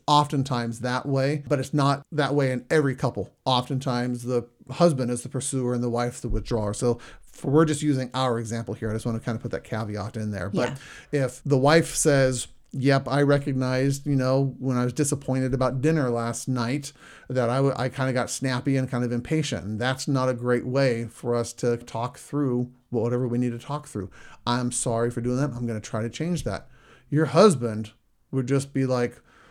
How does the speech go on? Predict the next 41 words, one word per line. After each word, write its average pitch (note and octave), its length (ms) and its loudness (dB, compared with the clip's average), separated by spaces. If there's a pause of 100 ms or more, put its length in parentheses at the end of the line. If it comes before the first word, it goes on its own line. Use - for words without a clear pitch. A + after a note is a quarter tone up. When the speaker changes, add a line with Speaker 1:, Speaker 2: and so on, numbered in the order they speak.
(100)
Speaker 1:
"Who D#3 220 4
are C#3 160 6
you D#3 220 4
and C3+ 100 4
what C3 120 2
did C3 120 2
you B2 80 -6
do C3+ 140 4
with C#3 160 4
my C3 140 2
wife?" C#3 500 0
Speaker 2:
Right. E3 400 -6
Speaker 1:
I've G#2 160 -6
never F3+ 240 6
heard C#3+ 160 4
my A#2 100 -2
wife G#2+ 240 -4
say G2+ 160 -6
something G2+ 300 -8
like F#2+ 180 -8
that. - 240 -16 (380)
And C#3 100 0
it's B2+ 140 -2
so - 320 2
simple. - 520 2 (160)
It D#3+ 100 2
is C#3+ 140 2
so, G#3 640 2 (200)
so F#3 460 0
simple. E3 520 -2 (1000)
If E3 140 4
we F3+ 100 6
wanna E3+ 200 4
use D#3 140 2
another D3 220 2
example, C3+ 440 2
it's A#2+ 100 0
that C3 140 2
road D#3+ 200 6
trip D3+ 220 -2
metaphor. A#2 560 -4